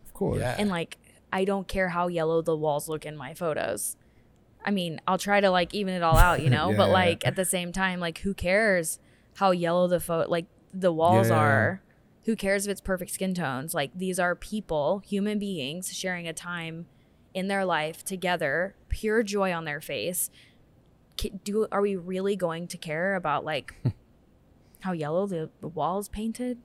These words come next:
Speaker 1: Yeah.
Speaker 3: Like, really gonna care about that? And so I think just after you photograph, like, so many moment-based stuff, I know, like, content is, like, kind of different, but, like, when it comes to moment stuff,
Speaker 1: Yeah.
Speaker 3: those are the things we start talking, like, in consultations about,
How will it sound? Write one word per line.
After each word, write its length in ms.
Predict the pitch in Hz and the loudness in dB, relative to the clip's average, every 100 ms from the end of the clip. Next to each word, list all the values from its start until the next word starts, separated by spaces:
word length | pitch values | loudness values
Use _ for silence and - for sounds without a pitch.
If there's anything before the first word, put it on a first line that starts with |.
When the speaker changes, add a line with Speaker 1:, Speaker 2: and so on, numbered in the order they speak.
| _ 107 | _ -4
Speaker 1:
Yeah. 220 | 190 185 | -2 0
Speaker 3:
Like, 140 | - 208 | 0 0
really 340 | 254 294 294 - | 0 0 -4 -2
gonna 160 | 240 | -2
care 100 | 233 | 0
about 160 | 233 247 | -2 0
that? 120 | 254 | -2
And 100 | 214 | -2
so 220 | 190 180 - - - - | -2 -2 -6 -18 -20 -6
I 80 | 208 | -2
think 240 | 220 240 208 | 0 0 2
just 360 | 202 196 - - | 2 2 0 0
after 320 | 185 - 202 | -2 -2 -2
you 360 | 185 175 165 - _ _ _ _ _ _ _ _ - | -2 -2 -2 -4 _ _ _ _ _ _ _ _ -14
photograph, 580 | - 208 202 175 135 175 | 0 2 4 2 0 0
like, 160 | 175 | -2
so 240 | - 202 196 | 0 2 2
many 440 | 180 175 160 - 196 | 0 -2 -4 -4 2
moment-based 560 | 202 202 139 156 139 | 4 4 2 0 0
stuff, 200 | 170 151 | -2 -2
I 80 | 190 | -2
know, 120 | 202 | 0
like, 140 | 190 - | -2 -2
content 400 | 175 160 160 165 | -4 -4 -6 -6
is, 100 | 170 | -4
like, 140 | 160 | -4
kind 160 | 175 170 | -4 -6
of 60 | 160 | -6
different, 320 | 151 156 156 | -4 -2 0
but, 100 | 143 | 0
like, 240 | 160 135 - - - - | 0 -4 -12 -20 -16 -4
when 120 | 196 | -2
it 60 | 185 | 2
comes 200 | 208 190 | 0 0
to 80 | 165 | -4
moment 440 | 147 151 254 302 | -4 -2 -2 -2
stuff, 400 | - 277 294 - | -2 0 -2 -2
Speaker 1:
Yeah. 220 | 208 214 190 | 0 4 8
Speaker 3:
those 240 | 208 240 | 8 8
are 80 | 240 | 6
the 120 | 233 | 2
things 260 | 196 196 190 | -2 -2 -2
we 60 | |
start 200 | 175 170 | -2 -2
talking, 360 | 180 175 175 160 | -2 -6 -6 -6
like, 180 | 165 - - | -6 -8 -10
in 140 | 185 | -6
consultations 540 | 180 175 180 175 175 165 | -4 -6 -6 -6 -6 -6
about, 380 | 151 - - | -6 -4 -6